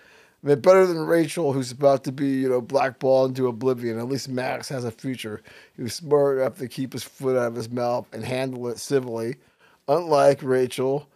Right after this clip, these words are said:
unlike Bob Golick, you know, people that got, you know, <laughs> told that, "Now, man, it's time for you to find, uh,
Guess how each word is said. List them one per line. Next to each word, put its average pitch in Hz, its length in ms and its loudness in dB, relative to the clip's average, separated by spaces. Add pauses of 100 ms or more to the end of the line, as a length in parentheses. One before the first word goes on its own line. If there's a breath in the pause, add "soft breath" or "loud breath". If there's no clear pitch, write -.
(380 soft breath)
unlike 165 500 6
Bob 135 340 4
Golick, 123 500 0
you 123 60 -4
know, 120 100 -2
people 127 380 -8
that 123 100 -6
got, 120 380 -4
you 131 120 -6
know, 135 1300 -2 (220 loud breath)
<laughs> - 180 -20
told 143 440 2
that, 131 260 -4
"Now, 143 420 -2
man, 139 320 -2
it's 143 140 -14
time 160 260 -6
for 170 160 -12
you 139 220 -6
to 139 340 -8 (320 loud breath)
find, 127 460 -4
uh, 113 380 -2